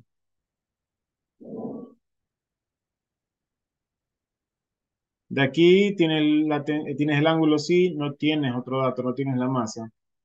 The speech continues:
Esa es mi recomendación aquí, cuando te falten ecuaciones, es hacer sumatoria de fuerzas en Y.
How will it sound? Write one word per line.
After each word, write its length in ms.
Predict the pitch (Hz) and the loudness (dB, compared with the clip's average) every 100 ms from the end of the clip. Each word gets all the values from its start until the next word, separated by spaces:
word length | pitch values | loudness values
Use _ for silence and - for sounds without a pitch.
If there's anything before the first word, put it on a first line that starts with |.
| _ | _
Esa 160 | 120 135 | -10 -2
es 60 | |
mi 100 | 139 | 0
recomendación 720 | 131 131 131 131 127 127 143 | 0 -2 -2 -2 0 -2 -2
aquí, 380 | 143 135 151 147 | -4 0 0 0
cuando 240 | 143 123 113 | 0 -2 -2
te 120 | 113 | -4
falten 320 | 135 131 143 | -6 -4 -4
ecuaciones, 800 | 139 143 139 151 147 131 139 139 | -2 -4 -2 -2 0 0 0 -2
es 160 | 139 _ _ _ _ | -6 _ _ _ _
hacer 280 | 127 117 131 | -10 -4 -4
sumatoria 480 | 123 131 120 123 131 | -2 -4 -4 0 2
de 60 | 127 | 2
fuerzas 360 | 131 123 120 | 0 -2 -2
en 160 | 117 117 | -2 -2
Y. 160 | 107 | -4